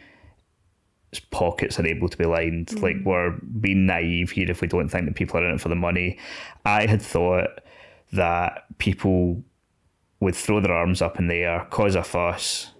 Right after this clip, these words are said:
Speaker 1: they would get concessions, and then they would be happy with that. Not all monetary, but different concessions, and things would go through. But I think what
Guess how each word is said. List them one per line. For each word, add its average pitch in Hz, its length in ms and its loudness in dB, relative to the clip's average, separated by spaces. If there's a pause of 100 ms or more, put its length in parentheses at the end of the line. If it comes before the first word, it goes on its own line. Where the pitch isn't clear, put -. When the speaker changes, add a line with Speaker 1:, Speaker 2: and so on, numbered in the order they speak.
(260)
Speaker 1:
they 101 140 0
would 87 140 -2
get - 140 -4
concessions, 92 960 0 (500)
and 90 160 0
then 87 160 0
they 87 60 0
would 85 140 -2
be 82 60 -4
happy 92 320 0
with 87 80 2
that. 90 240 0
Not 143 140 4
all 120 120 4
monetary, 95 500 2
but 90 440 0 (720)
different 110 480 0
concessions, 87 720 -2 (680)
and 90 580 4 (380)
things 90 280 0
would 85 120 -2
go 87 120 0
through. 90 460 2 (380)
But 95 560 2 (340)
I 107 80 0
think 107 400 2 (160)
what 95 340 2